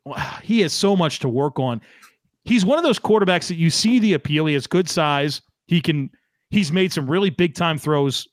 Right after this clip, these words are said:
you know, down the field, tight windows, outside the numbers. I like his courage in the pocket, his toughness. He, you could tell he's a competitor. I like what he did in high school.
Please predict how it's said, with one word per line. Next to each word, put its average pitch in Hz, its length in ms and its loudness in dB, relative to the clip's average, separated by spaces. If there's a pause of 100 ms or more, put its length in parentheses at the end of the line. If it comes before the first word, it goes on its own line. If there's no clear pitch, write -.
you 139 100 -6
know, 117 40 -14
down 160 260 0
the 156 60 -2
field, 151 300 -2
tight 165 240 -2
windows, 143 400 0
outside 151 420 -2
the 131 80 -4
numbers. 127 480 -4 (640)
I 156 100 0
like 180 220 2
his 214 140 2
courage 196 400 0
in 156 80 0
the 156 80 2
pocket, 143 400 -4
his 127 140 -4
toughness. 151 380 -4
He, 143 120 -6
you 143 140 -8
could 131 160 -6
tell 151 160 -2
he's 156 160 -2
a - 20 -12
competitor. 139 600 -2 (480)
I 127 80 -2
like 147 380 0 (200)
what 165 240 -2
he 170 60 0
did 156 160 0
in 143 40 -2
high 143 200 0
school. 147 440 -4